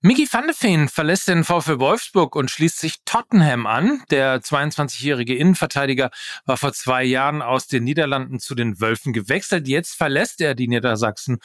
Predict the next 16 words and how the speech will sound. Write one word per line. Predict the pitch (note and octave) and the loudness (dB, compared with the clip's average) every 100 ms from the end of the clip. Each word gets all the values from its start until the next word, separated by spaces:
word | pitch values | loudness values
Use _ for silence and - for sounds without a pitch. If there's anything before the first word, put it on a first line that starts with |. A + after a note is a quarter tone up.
| - - | -12 -6
für | C#3 | -4
fünfzig | - D#4 - A#3 | 0 0 0 2
Millionen | F3+ F#3 E3+ D#3+ | 6 8 6 4
Euro | C#3+ D3+ D#3+ | 2 2 2
inklusive | C#3+ - C3+ A2+ A#2+ A#2 | 0 -2 -4 -2 2 2
Bonuszahlung. | G#2 B2+ C#3+ - - D#3+ E3 F#3+ G#3 - - - | 4 4 4 0 -2 0 2 2 2 -4 -14 -6
Damit | B2+ C3 | -2 -2
ist | B2+ - - | -2 -4 -6
Van | - E3+ | -2 0
de | D#3+ | -2
Ven | - D3+ D3 C#3 - - - | 0 0 0 -2 -6 -18 -6
nach | B2 C3 - | -2 -2 -2
Mittelfeldstar | C3 C#3+ F#3+ G#3+ F#3 F3 - E3+ D#3 | 0 0 2 2 2 -2 0 -2 -2
Kevin | - F3 E3 | -2 0 2
De | D#3 | 2
Bruyne | B2 A2+ C3 A#3 F#3+ B2 | 0 0 2 4 2 2